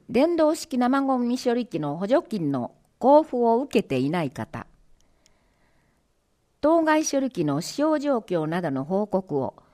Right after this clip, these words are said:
市の求めに応じて協力することができる方です。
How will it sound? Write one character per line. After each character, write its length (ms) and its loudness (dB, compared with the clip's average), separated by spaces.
市 240 -2
の 140 8
求 300 6
め 160 8
に 160 4
応 180 4
じ 140 -10
て 240 -2
協 220 8
力 240 4
す 120 0
る 120 0
こ 120 2
と 120 6
が 160 4
で 120 4
き 120 4
る 120 4
方 340 -2
で 120 -4
す。 260 -18